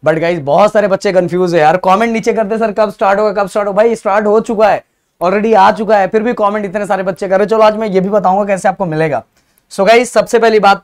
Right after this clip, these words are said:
तो आपको ऐप पे मिलेगा। दूसरी बात गाइस, प्रदीप गिरी करंट अफेयर्स, ये जाके आपको डिस्क्रिप्शन में लिंक दिया, फटाफट जाके गाइस उसको सब्सक्राइब कर लो, क्योंकि वो बहुत इंपॉर्टेंट चीजें आने वाली है जो आगे आपको बहुत ज्यादा हेल्प करने वाला है, तो फटाफट इसको सब्सक्राइब कर लो। And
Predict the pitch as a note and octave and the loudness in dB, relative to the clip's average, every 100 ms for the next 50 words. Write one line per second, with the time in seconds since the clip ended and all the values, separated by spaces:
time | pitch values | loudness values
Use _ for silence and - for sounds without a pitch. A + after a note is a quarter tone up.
0 | - A3 - E3+ F3 G#3 G#3+ E3 E3+ - | -2 -2 0 0 -2 -2 -2 0 0 0
1 | G#3 G3 G3 G#3+ G#3+ _ _ E3 A3+ - | -4 0 2 2 0 _ _ -2 -2 0
2 | B3+ A3 G#3 G3+ G3 - F#3+ G#3+ G#3 F#3+ | 2 2 4 0 -2 -4 -4 -2 -4 -4
3 | G#3+ - F#3 G3 F#3 G3 F3+ D#3 F3+ F#3+ | -4 -4 -4 -2 -4 -4 -4 -4 -4 -2
4 | F3+ F3 G3 F#3 F3 F#3+ E3 F3+ F3 G3+ | -2 -4 -2 -2 -2 -4 -6 -8 -8 -8
5 | F#3 F3 F#3+ G3+ F#3 F#3 G3 G3 F3+ - | -6 -6 -4 -4 -2 -2 -2 -2 -4 -4
6 | F#3 F#3+ - _ _ - G#3 F3+ - G#3 | -4 -4 -6 _ _ -2 0 0 -2 0
7 | G#3+ F3 G#3 F3+ F#3 G3+ G3 D#3+ C#3+ G#3 | 0 0 -2 -2 -4 -2 -2 -2 -2 -2
8 | G#3 F#3+ G3 F#3+ F#3+ F#3 F3 F#3 F#3 G3+ | 0 -2 -2 -4 -4 -4 -4 -4 -2 -2
9 | G3+ _ _ F#3 D3+ D#3 E3+ F3+ F3 F3+ | -4 _ _ -4 0 -2 0 -4 -4 -4
10 | D3 E3+ F3+ E3 E3+ D#3 D#3 D#3 D3 C#3+ | -4 -2 -4 -2 -4 -2 -4 0 -2 -2
11 | C#3 E3+ F#3 F#3+ F3+ G3+ F3+ - G3 F#3 | -2 -2 -2 -2 -4 -4 -4 -4 -2 0
12 | F#3 F3 G3+ - _ _ _ D3+ G3+ | 0 0 -2 -6 _ _ _ 0 0